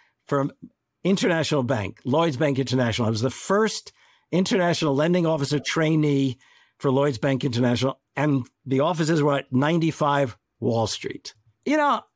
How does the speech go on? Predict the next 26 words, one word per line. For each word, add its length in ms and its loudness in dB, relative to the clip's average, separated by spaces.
it 120 0
was 140 0
boring 840 0
as, 200 0
as 360 -4
for 140 -2
the 120 0
time 340 0
I 80 2
was 160 0
there 240 0
during 240 0
those 240 0
many 180 2
months 280 0
before 280 -2
I 60 2
went 260 0
and 240 0
ended 240 0
up 60 -2
doing 200 0
a 60 -2
P 180 -2
H 200 -2
D. 200 -2